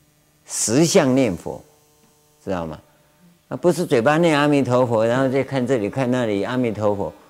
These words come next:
这讲叫阿弥陀佛。阿弥陀佛接到的那传真怎么都是空白的？<laughs> 因为你不真实嘛，<laughs>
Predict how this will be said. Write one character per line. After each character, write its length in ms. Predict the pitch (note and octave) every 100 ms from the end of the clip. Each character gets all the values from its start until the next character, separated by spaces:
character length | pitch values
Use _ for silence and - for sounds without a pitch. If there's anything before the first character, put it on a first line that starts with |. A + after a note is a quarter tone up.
| _ _ A2
这 140 | A2+ B2
讲 200 | G#2 F#2+
叫 160 | A#2
阿 140 | A2 A2
弥 140 | G2+
陀 200 | F2 F#2
佛。 160 | E2 E2 _ _ _ _ _ _ -
阿 120 | C3+
弥 120 | C#3+
陀 180 | A#2+ B2+
佛 100 | B2
接 220 | A2 C3+
到 220 | A#2+ B2+
的 160 | A2+ A2
那 160 | B2
传 260 | G#2+ - G#2+
真 180 | A2 A2+
怎 80 | F#2
么 140 | G2
都 100 | G#2+
是 40 | G#2+
空 240 | A2 G2+
白 160 | D#2+ D2
的？ 140 | D#2+ - - - - F#2 - - - - - G#2
<laughs> 1300 | - G2 - - - A2 - - - A2 - - -
因 120 | F3
为 120 | A3
你 100 | G3+
不 160 | D#3+ G3
真 260 | E3 F#3+ F#3+
实 320 | C3 B2+ C#3 -
嘛， 120 | C3 - C3 - A#2 E3
<laughs> 480 | C#3 - B2+ -